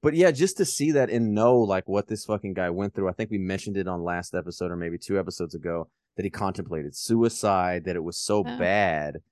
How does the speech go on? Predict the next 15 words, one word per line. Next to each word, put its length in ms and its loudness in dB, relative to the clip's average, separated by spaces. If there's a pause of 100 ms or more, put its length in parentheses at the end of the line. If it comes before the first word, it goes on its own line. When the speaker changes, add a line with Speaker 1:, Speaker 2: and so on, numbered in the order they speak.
(100)
Speaker 1:
messed 440 -2
up 160 -2
his 180 -4
life. 540 0
And 120 -6
to 120 -4
get 260 -2
this 220 -2
moment 420 -2
is 140 -10
so 240 -2
fucking 460 -6
good 220 -4
to 60 -10
see. 380 -12